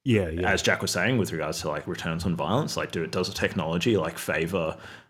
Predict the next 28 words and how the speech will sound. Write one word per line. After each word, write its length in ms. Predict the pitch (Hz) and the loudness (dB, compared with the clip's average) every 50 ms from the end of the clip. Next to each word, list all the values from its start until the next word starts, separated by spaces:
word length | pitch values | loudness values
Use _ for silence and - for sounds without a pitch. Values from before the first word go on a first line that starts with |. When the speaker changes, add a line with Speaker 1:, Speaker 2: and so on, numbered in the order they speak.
| - - | -2 -2
Speaker 2:
the 60 | 98 | 0
defensive 440 | 87 95 - - 85 87 - 110 98 | 0 0 -2 0 -2 0 0 0 0
end, 240 | 98 117 135 147 135 | 0 0 0 0 -2
so, 200 | - 82 78 76 | -2 -2 -2 -2
like, 160 | 76 76 - | -2 -4 -4
reducing 420 | 90 78 - 85 78 - - 90 | -4 -6 -4 -4 -4 -2 -2 -2
the 60 | 76 73 | -2 -4
return 260 | 73 - - 80 76 | -6 -4 -4 -4 -4
on 100 | 76 76 | -4 -4
violence, 380 | 73 73 78 92 120 160 170 - | -4 -2 0 0 0 0 -2 -4
or 100 | - - | -6 -6
does 180 | 82 82 78 - | -6 -4 -6 -6
it 80 | - | -4
favor, 240 | - 95 73 82 82 | -2 -2 -2 -2 -2
like, 180 | 73 71 73 - | -4 -4 -4 -4
the 100 | 80 71 | -6 -6
off-, 180 | - - - - _ - | -6 -8 -12 -12 _ -10
offensive 560 | - - 85 80 76 - - 73 69 - - - - | -8 0 0 0 0 0 -2 -4 -4 -6 -10 -6 -4
end, 340 | 78 67 76 87 101 - - - - - - - - | -4 -2 0 0 -2 -2 -4 -12 -16 -18 -20 -14 -6
so 120 | - 92 | -2 -2
increasing 480 | 76 - 80 76 71 - 80 73 - - | -2 -2 -4 -8 -4 -4 -2 -2 -2 -4
the 80 | 69 | -6
returns 320 | 69 69 - 76 69 - - | -6 -4 -6 -6 -6 -6 -6
on 100 | 78 73 | -6 -6
violence? 380 | - 69 71 85 107 123 - | -4 -4 -2 0 0 0 0
And 180 | - - 85 82 | -2 -4 -2 -2
then 320 | 80 78 76 151 151 151 - - - - - - - _ _ _ _ _ _ - | -2 -2 -2 -4 -6 -8 -10 -12 -20 -20 -20 -20 -20 _ _ _ _ _ _ 0
these 400 | - 110 113 120 113 110 - - | 2 4 6 6 4 2 -2 -6